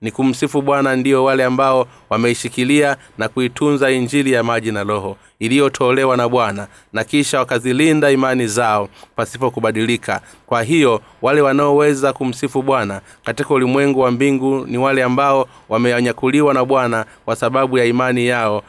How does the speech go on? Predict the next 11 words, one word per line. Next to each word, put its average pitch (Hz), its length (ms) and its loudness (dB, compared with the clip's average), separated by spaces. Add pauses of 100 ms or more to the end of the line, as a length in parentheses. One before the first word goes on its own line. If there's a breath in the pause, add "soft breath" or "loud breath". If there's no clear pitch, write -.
(160 soft breath)
katika 127 360 -4
Injili 135 440 2
ya 117 120 2
maji 110 300 -2
na 101 80 -6
Roho. 101 360 -6 (260 soft breath)
Katikati 156 720 -2 (180 soft breath)
ya 123 280 0
aya 131 360 0
ya 120 180 -2
nne 110 300 -4